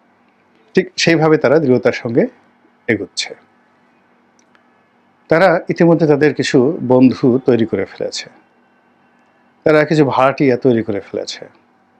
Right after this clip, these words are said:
তারা কিছু তাবেদার তৈরি করে ফেলেছে। একটা ডিপ স্টেট মানে তৈরি করার জন্য, আমেরিকার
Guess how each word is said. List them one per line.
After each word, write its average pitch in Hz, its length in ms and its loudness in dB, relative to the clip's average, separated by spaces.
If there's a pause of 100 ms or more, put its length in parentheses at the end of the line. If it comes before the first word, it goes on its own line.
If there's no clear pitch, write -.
(160)
তারা 139 220 0
কিছু 139 120 -2 (100)
তাবেদার 117 380 0 (100)
তৈরি 104 200 -4
করে - 200 -12
ফেলেছে। - 340 -14 (2500)
একটা 165 240 0 (380)
ডিপ 165 180 2 (160)
স্টেট 123 360 -2 (1300)
মানে 120 180 0 (440)
তৈরি 143 300 4
করার 101 280 -4
জন্য, - 180 -16 (1700)
আমেরিকার 151 260 0